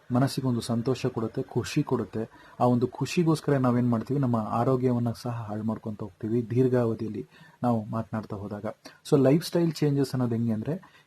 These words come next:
ಇದೇ ರೀತಿನೇ ನಾವು ಆರ್ಥಿಕ ಪ್ರಗತಿ ಆಗ್ತಾ ಹೋದಂಗೂ ನಮ್ಮಲ್ಲೇ ಸಹ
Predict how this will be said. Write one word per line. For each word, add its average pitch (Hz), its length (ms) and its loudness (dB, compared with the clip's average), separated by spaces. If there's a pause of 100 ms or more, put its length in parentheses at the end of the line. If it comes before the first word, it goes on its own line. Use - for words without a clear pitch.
ಇದೇ 135 200 6
ರೀತಿನೇ 131 520 2
ನಾವು 120 380 2
ಆರ್ಥಿಕ 131 440 -2
ಪ್ರಗತಿ 127 440 0
ಆಗ್ತಾ 120 280 -2
ಹೋದಂಗೂ 117 500 -2
ನಮ್ಮಲ್ಲೇ 143 520 2
ಸಹ 131 400 -6